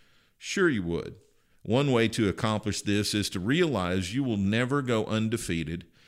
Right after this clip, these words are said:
you'll never go without making a mistake, and you will not look great in every situation. You did not inherit your ego,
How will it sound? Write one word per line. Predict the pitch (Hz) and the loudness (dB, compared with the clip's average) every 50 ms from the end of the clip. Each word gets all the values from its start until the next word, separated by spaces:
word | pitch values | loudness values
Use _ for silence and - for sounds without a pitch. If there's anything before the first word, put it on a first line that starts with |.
| - - - _ | -20 -20 -20 _
you'll | - 98 104 104 101 | -2 0 2 2 2
never | 98 95 101 101 110 117 135 131 | 2 2 2 2 2 2 2 2
go | 120 120 113 110 | 2 2 2 4
without | 110 113 110 101 107 98 - - | 4 2 2 2 0 -2 -2 -2
making | 92 92 95 - 104 107 107 | -2 -2 -2 -2 -2 0 0
a | 110 | 0
mistake, | 113 123 127 - - - 80 78 80 82 78 - - _ _ _ - - _ - | 0 0 -2 -4 -4 -6 -6 -6 -6 -6 -8 -10 -16 _ _ _ -20 -20 _ -8
and | - 95 98 98 | -4 -4 -2 -2
you | 104 127 165 170 | -2 -4 -2 0
will | 165 180 180 180 | 0 0 0 0
not | 170 156 151 160 170 113 80 - - - 95 | 0 2 2 2 0 -2 -2 -6 -8 -6 -4
look | 98 104 - - 80 | -2 -2 -4 -4 -6
great | 90 107 120 127 104 87 82 - - | -4 -2 0 0 0 0 -2 -4 -6
in | 95 95 87 | -4 -4 -2
every | 85 80 90 85 92 90 | -2 -2 -2 -2 -2 -4
situation. | 85 - - 95 85 - - 87 87 90 92 92 - - 64 62 65 - _ _ _ _ _ _ _ _ _ _ _ _ | -4 -2 -4 -4 -4 -4 -4 -4 -2 -2 -2 -4 -4 -8 -10 -10 -12 -16 _ _ _ _ _ _ _ _ _ _ _ _
You | - 98 110 101 | -4 -2 0 2
did | 117 113 98 92 | 2 2 2 2
not | 101 110 117 131 135 - - | 0 0 0 -2 -4 -4 -4
inherit | 131 127 123 101 98 120 110 107 107 - - | -4 -2 -2 -2 -2 -2 -2 -2 -4 -6 -6
your | 101 101 101 - - | -4 -4 -4 -4 -2
ego, | 110 110 110 101 87 82 82 80 85 87 | -2 -2 -2 -2 -2 -2 -2 -2 -4 -6